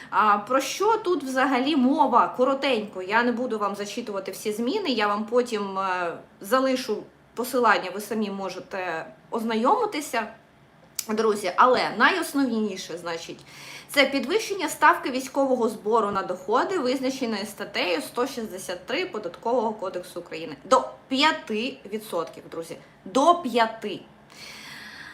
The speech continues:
А, додатково, що ще тут, е, встановити, а, обов'язки щодо сплати.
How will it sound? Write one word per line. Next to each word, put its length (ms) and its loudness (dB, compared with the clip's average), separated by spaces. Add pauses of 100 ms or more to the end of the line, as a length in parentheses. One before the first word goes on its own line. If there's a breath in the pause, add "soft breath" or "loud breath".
(240 loud breath)
А, 320 6
додатково, 800 6
що 400 0
ще 340 0
тут, 380 -4
е, 500 0
встановити, 880 2 (460 loud breath)
а, 440 -4 (800)
обов'язки 800 2 (100)
щодо 300 -4
сплати. 540 -2